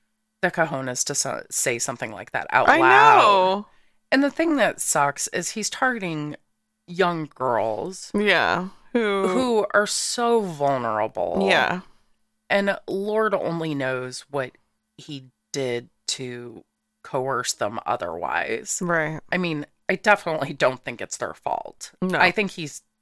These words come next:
Speaker 1: clearly the asshole in this situation.
Speaker 2: Yes,
Speaker 1: Um,
Speaker 2: absolutely.
Speaker 1: he is the monster in the midst. But, um,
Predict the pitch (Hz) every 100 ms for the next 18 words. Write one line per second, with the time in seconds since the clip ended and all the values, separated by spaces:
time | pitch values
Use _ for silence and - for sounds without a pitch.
0 | _ - - 170 156 147 135 127 117 113
1 | 101 - 90 101 170 160 147 - 139 -
2 | 131 127 - 202 196 160 - - - 175
3 | 160 175 147 92 107 - 190 - - -
4 | - 196 185 156 147 143 139 - - _
5 | _ _ _ _ _ _ 165 165 147 135
6 | - 147 127 127 139 123 - - - _
7 | _ _ _ 151 123 127 - - 110 67
8 | 92